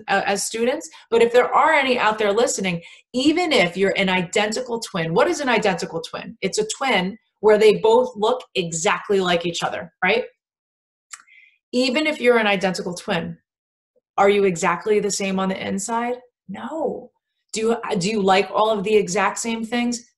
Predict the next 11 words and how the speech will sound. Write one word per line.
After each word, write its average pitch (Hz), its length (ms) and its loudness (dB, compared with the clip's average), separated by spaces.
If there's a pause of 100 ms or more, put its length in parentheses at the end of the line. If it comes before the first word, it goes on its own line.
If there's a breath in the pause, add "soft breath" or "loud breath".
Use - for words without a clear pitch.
No. 240 600 -2 (180 loud breath)
Do 196 80 -4
you 202 140 0
act - 280 -2
the 294 80 -4
same 302 300 -4
way? 302 280 0 (180)
Nope, 208 460 -2
not 220 240 -4
that 240 220 0
either. 247 360 -4